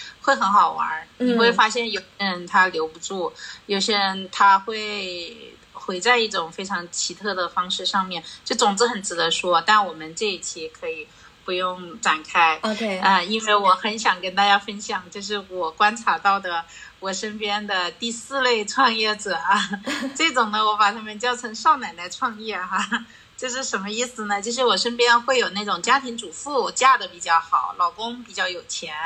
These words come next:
Speaker 1: 啊，那个，或者是大的企业家，或者是就是老公比较有钱，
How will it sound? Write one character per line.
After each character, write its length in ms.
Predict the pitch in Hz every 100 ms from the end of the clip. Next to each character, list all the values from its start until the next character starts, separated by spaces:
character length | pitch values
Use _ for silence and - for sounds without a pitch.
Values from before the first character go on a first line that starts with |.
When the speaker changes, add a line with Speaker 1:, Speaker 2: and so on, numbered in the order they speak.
| 170 - - - -
Speaker 1:
啊， 420 | - 190 180 165 175 -
那 200 | 208 180
个， 400 | 185 180 175 180
或 140 | -
者 120 | 233 185
是 200 | 208 196
大 500 | 226 226 208 185 175
的 160 | 180 180 185
企 200 | - 160
业 120 | 170
家， 320 | 170 175 170
或 160 | 175 254
者 140 | 214
是 180 | 160 196 185
就 120 | 269
是 140 | 269
老 220 | 233 160 -
公 80 | 165 165
比 80 | -
较 140 | 170
有 120 | 170 160
钱， 260 | - 156